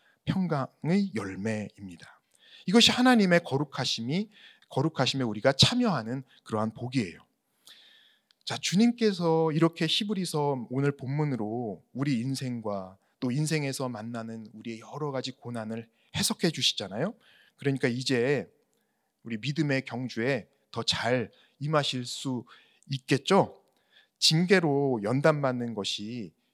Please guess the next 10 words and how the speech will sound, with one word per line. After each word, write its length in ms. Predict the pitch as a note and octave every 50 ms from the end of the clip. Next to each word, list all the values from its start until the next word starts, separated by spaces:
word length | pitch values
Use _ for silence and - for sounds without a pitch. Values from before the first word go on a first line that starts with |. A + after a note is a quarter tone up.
| _
유익한 500 | B2+ C3 E3+ G3 G3+ G3 - - F3+ D3+
일임을 280 | B2 A#2 A#2+ A#2+ B2 A2+
이제는 480 | A2+ B2 A#2 A#2+ A2 A2 B2 C#3 D3 D3 - _ _ _ _ _
아시겠죠? 680 | - - A2+ - D3 C3+ A#2+ G#2+ - - D3 G3 A#3+ - _ _ _ _ _ _ _ _ _ _ _ _ _ _
장애물을 520 | - - C#3+ D3+ F3+ G#3 G#3+ G#3 G3+ G3+ G3
만나고 760 | G3 F3+ F3+ F3+ F3+ F3 F3 E3 F3 F3+ F3 F3 F3 F3 F3
난코스를 640 | D3 C3+ D3 D3+ - G3+ G3 - - E3+ D#3 D#3 D#3
마-, 160 | D3 A#2+ A2+ - -
지날 360 | - - D#3 E3 E3 E3 D#3+
때마다 560 | - C#3+ C3 A2 A2 - D3+ D#3+ B2+ G#2 -